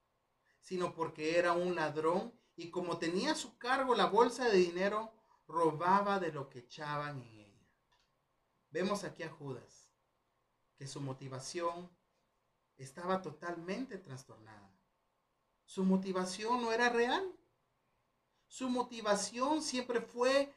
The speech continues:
lo material. Y Judas pensó segui-, que seguir a Cristo sería el medio correcto para llenar sus bolsillos.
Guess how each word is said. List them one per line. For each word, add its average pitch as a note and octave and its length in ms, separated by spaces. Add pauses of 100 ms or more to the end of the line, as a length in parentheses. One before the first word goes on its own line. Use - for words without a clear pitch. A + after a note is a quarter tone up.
(200)
lo F3+ 180
material. C3+ 640 (600)
Y A3+ 100
Judas B3+ 440
pensó G3 680 (360)
segui-, D#3+ 500 (140)
que F3 100
seguir F3 340
a C4+ 120
Cristo C#4 560 (320)
sería F#3+ 460
el F#3 100
medio F#3+ 440
correcto F3 580
para E3 200
llenar D#3+ 480
sus F3 200
bolsillos. A2 760